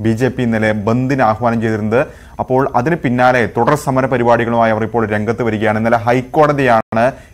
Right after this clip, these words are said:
ഏഴ് ദിവസം നീണ്ടു നിൽക്കുന്ന ധർണയ്ക്ക് അനുമതി നൽകിയത്. അതായത് ഒരേ സമയം ആയിരം പേർ, പരമാവധി ആയിരം പേർക്ക് പങ്കെടുക്കാം എന്നാണ് ഹൈക്കോടതി നിർദ്ദേശം നൽകുകയും ചെയ്തത്. അപ്പോൾ ഇന്നു മുതൽ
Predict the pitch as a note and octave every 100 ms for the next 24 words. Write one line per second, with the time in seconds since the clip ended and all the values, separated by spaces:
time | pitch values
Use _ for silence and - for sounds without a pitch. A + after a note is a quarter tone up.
0 | - B2 C#3+ D#3+ C#3+ B2+ C#3 B2+ A2+ A#2
1 | A2+ A#2 A2+ A2+ B2 B2 B2 A2 - G#2
2 | A2 A#2+ B2+ A#2 G#2+ G#2 G#2+ A#2 A#2+ B2
3 | D3 F3 - - B2+ C#3+ D#3+ C#3+ C3 C#3
4 | E3 A#2 A#2+ C#3 D#3+ D3 B2+ - A#2 B2
5 | C#3+ D3+ C#3+ B2 C3 C#3+ B2+ A2+ A#2 A#2+
6 | B2+ C3+ C3+ C3 F#2 - - - B2 A#2
7 | A2 A2+ A2+ B2+ A#2 A#2+ A#2 A#2+ C#3 C#3
8 | B2+ A2 A2 A2 A2+ G2+ F#2 F2 - -
9 | A#2 C3 B2 C#3 D#3+ D3 C3+ E3+